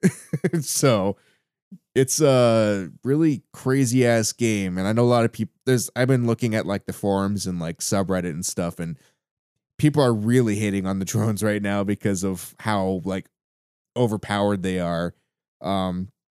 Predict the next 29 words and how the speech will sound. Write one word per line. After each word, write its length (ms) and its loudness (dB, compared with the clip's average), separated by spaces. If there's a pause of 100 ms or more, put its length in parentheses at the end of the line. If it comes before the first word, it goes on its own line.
(420)
but 120 -2
yeah, 180 2
I 40 0
know, 140 2
like, 160 2
a 40 0
lot 160 4
of, 160 -2
it 80 -4
seems 260 2
like 120 0
a 40 0
lot 180 2
of 60 -2
people 300 0
are, 160 2
like, 300 -2 (640)
getting 280 2
to 140 2
that, 300 2
like, 280 -4
just 300 0
before 340 0
twenty-five 540 0
hundred 380 0
so 140 -2
that 240 -2
they 120 0
can 320 -4